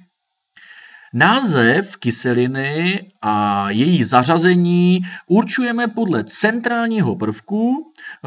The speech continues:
který má své oxidační číslo a určí tak název příslušné kyslíkaté kyseliny.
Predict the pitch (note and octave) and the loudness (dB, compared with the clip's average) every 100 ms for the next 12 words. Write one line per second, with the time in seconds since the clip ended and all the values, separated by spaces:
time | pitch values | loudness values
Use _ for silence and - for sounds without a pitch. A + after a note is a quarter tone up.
0 | D#3 - A3 A3 G#3 G3+ G3+ G3+ F#3 F3+ | -4 0 0 0 0 0 0 0 0 0
1 | F3+ D#3+ - G2+ F#2+ C#3+ D3+ - G#3 G#3 | 0 -2 -2 -4 -4 -6 -8 -4 -2 0
2 | G#3+ A3+ - - _ - F3+ F#3+ G3 A3 | 0 -4 -8 -20 _ -2 0 2 0 0
3 | F3+ B2+ A2+ A#2 B2+ B2+ C#3 C#3 C3+ C#3 | 0 0 2 4 4 0 -2 0 0 0
4 | - - A2+ G#2+ A#2 A2 A#2+ A#2 A2+ A#2+ | -4 -2 -2 0 -2 -2 -2 -2 -4 -4
5 | A2 G#2+ G#2+ A2+ - A#2+ A2+ G2+ | -2 -2 -2 -2 0 2 4 2